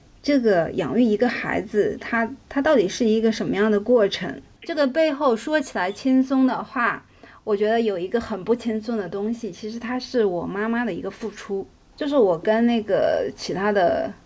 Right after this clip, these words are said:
不一样，或者是那个独自来养育孩子的妈妈是不一样的，就是我的妈妈她付出了她全部的那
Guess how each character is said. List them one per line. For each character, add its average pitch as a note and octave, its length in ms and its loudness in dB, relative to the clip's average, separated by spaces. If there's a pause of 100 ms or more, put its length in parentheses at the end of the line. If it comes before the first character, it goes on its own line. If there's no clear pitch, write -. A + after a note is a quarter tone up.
(140)
不 G#3+ 100 0
一 F#3+ 160 0
样， G#3+ 260 2
或 - 120 -2
者 E3+ 80 0
是 F3 240 -4
那 F#3+ 180 0
个 F3 140 0
独 E3+ 260 -4
自 B3+ 300 2
来 E3+ 220 -2
养 F3 240 -4
育 F#3+ 60 -4
孩 D#3+ 280 -6
子 - 160 -14
的 E3+ 80 -6
妈 F3 160 -8
妈 F#3+ 140 -6
是 - 120 -8
不 A#3+ 140 -2
一 G3+ 120 -2
样 A#3+ 220 2
的， - 180 -10
就 A3 140 -4
是 G#3+ 320 -2 (500)
我 F#3+ 180 4
的 F3+ 100 -4
妈 G3+ 260 0
妈 A#3 240 2
她 G#3 380 -2
付 A3 240 -10
出 G#3+ 220 0
了 G3 160 2
她 F#3+ 300 -8
全 E3+ 340 -8
部 A3+ 160 2
的 F3 220 -2
那 D#3+ 140 -4